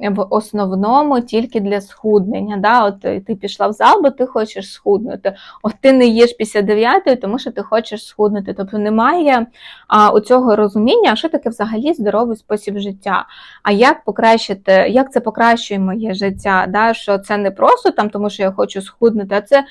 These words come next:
для того, щоб я хочу, щоб в мене там легені, да, класно працювали.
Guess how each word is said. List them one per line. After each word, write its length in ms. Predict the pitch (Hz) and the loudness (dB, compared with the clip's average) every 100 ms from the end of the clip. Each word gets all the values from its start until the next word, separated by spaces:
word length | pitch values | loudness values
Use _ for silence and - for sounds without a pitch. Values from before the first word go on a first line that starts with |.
| - - - | -20 -14 0
для 80 | 233 | 2
того, 320 | 247 320 311 | 4 4 2
щоб 200 | - 202 | -2 -4
я 160 | 202 202 | 0 -2
хочу, 380 | 202 226 247 214 | 0 -2 0 -4
щоб 160 | - - | -10 -6
в 20 | |
мене 180 | 254 240 | -4 -2
там 180 | 196 214 | -2 2
легені, 800 | 339 269 214 233 240 233 226 208 | 4 4 0 2 2 0 -2 -2
да, 260 | 208 233 | 0 0
класно 480 | 240 208 208 208 196 | 0 -2 -2 -4 -10
працювали. 800 | 208 196 - 208 208 208 202 196 | -8 -10 -8 -6 0 2 2 0